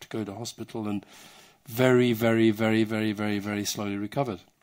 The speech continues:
This is gonna sound really odd, but it was the best thing that ever happened to me. 'Cause I totally sorted myself out. I could not have done the job. I talked about resilience earlier. I couldn't have done the job for as long as I did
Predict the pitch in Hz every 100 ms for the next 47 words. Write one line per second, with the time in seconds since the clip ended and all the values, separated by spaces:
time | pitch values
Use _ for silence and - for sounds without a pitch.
0 | _ _ _ _ _ _ _ _ _ _
1 | _ _ 143 120 - 117 - 120 120 143
2 | 127 107 98 95 104 107 101 113 - 110
3 | 104 104 98 98 92 95 87 _ _ _
4 | _ _ _ _ _ _ _ - 107 101
5 | - - 107 - 107 - 101 - 98 107
6 | 95 98 - - - 147 151 139 135 135
7 | 120 117 117 107 104 113 98 104 120 113
8 | 147 120 117 110 117 113 101 98 95 95
9 | 98 120 - 139 113 120 110 104 104 98
10 | - 113 104 107 101 95 95 92